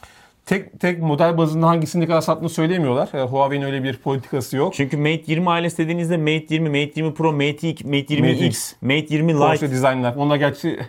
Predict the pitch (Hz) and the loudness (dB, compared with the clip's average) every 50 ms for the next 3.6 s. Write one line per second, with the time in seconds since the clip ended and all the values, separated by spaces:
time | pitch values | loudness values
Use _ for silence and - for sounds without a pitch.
0 | - - - 135 151 151 175 180 170 151 160 165 151 156 143 131 143 147 147 143 | -6 -4 0 0 2 2 2 2 2 2 2 2 0 0 0 2 2 2 4 4
1 | - - 113 123 143 170 - 110 110 107 107 98 - - - - - 160 139 139 | 4 2 2 2 2 2 4 4 4 4 2 0 -2 -6 -12 -4 -2 0 0 2
2 | 185 180 147 147 165 175 170 160 156 131 110 - - _ _ _ - 104 - - | 4 4 4 4 4 2 0 0 0 -2 -4 -6 -12 _ _ _ -20 -12 -4 -2
3 | 160 160 160 - 170 131 123 123 120 120 120 | -2 -2 0 0 2 2 4 2 2 2 0